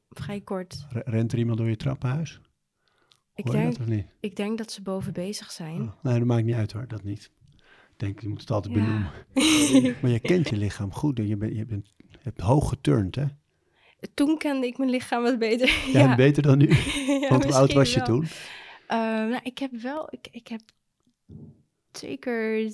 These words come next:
Speaker 1: tien jaar, twaalf jaar, nee, ja, tot mijn zestiende heb ik, ik heb heel
Speaker 2: Zo.
Speaker 1: lang geturnd, inderdaad.
Speaker 2: En echt in de top, toch?
Speaker 1: Wel hoog, inderdaad. Ja, geen Olympische Spelen, maar, maar wel hoog, zeker. Ja,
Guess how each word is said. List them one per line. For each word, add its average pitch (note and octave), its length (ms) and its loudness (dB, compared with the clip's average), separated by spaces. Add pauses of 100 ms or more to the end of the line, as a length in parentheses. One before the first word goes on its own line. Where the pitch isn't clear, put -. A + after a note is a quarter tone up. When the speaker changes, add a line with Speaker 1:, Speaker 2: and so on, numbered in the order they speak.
(600)
Speaker 1:
tien B3 200 -4
jaar, G#3+ 260 -4
twaalf - 260 -10
jaar, A#3 140 -10
nee, C#4 380 -4
ja, C4+ 200 -4
tot B3+ 160 -8
mijn G#3 120 -2
zestiende G#3+ 520 -6
heb F#3+ 300 -14
ik, G3 60 -14
ik - 80 -16
heb G3 120 -12
heel A3+ 100 0
Speaker 2:
Zo. C#4+ 60 0
Speaker 1:
lang B3+ 240 2
geturnd, F3+ 500 -4
inderdaad. E3+ 540 -6
Speaker 2:
En A#2 120 2
echt C3 200 -2
in G#2+ 60 4
de G#2 120 0
top, - 240 0
toch? D#3 300 0 (380)
Speaker 1:
Wel C#4 320 -2
hoog, E3+ 340 -2
inderdaad. D#3+ 540 -6
Ja, D#3+ 140 -8
geen G3 260 -6
Olympische G3 800 -10
Spelen, A3 500 -8
maar, G3+ 260 -8
maar A3 220 -6
wel A3+ 220 -8
hoog, F#3+ 500 -8
zeker. G#3 580 -12
Ja, A3 260 -4